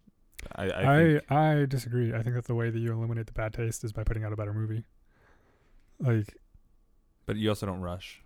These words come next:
Speaker 2: as soon as the new movie comes out, like, if it's a year from now,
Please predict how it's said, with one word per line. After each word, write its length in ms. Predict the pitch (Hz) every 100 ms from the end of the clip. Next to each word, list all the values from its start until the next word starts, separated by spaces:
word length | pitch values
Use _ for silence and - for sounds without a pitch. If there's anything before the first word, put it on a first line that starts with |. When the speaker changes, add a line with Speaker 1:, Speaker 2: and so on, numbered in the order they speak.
| -
Speaker 2:
as 160 | 131
soon 220 | - 139
as 120 | 131 120
the 60 |
new 240 | 123 123 120
movie 260 | 123 120
comes 300 | 120 120 107
out, 320 | 113 110 110 - _ - _ _ -
like, 320 | 117 107 - _ -
if 100 | 123
it's 140 | 120
a 20 |
year 260 | 120 131 131
from 220 | - 110
now, 300 | 104 98 98